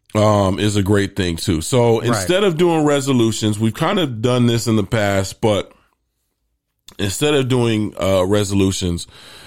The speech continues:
Speaker 1: kinda just wanna talk about some of the things that we are looking forward to in twenty twenty-four, whether it be personally, whether it be through the Gray Space, whatever the case may be. And, uh, you know what I mean? See where the conversation goes. You know what I'm saying?
Speaker 2: Yeah.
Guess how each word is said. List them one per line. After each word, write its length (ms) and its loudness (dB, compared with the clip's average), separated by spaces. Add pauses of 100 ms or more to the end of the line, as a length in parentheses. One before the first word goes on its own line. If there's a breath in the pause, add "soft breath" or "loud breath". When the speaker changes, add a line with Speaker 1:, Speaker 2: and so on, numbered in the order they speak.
(440 loud breath)
Speaker 1:
kinda 260 2
just 220 0
wanna 220 2
talk 280 0
about 580 0
some 280 0
of 60 0
the 100 0
things 320 0
that 200 0
we 280 2
are 300 2
looking 380 0
forward 520 0
to 240 0
in 40 -2
twenty 280 0
twenty-four, 560 2
whether 240 2
it 40 -2
be 120 -2
personally, 520 0
whether 260 2
it 60 -4
be 140 2
through 180 -2
the 80 -2
Gray 260 0
Space, 500 -2 (680 loud breath)
whatever 420 2
the 80 2
case 360 -2
may 180 2
be. 380 0 (100)
And, 380 0
uh, 360 4
you 80 0
know 160 2
what 60 2
I 60 2
mean? 180 2
See 160 -4
where 140 0
the 80 -4
conversation 1700 -2
goes. 420 0
You 60 -2
know 60 2
what 40 2
I'm 60 -2
saying? 500 -2
Speaker 2:
Yeah. 280 -4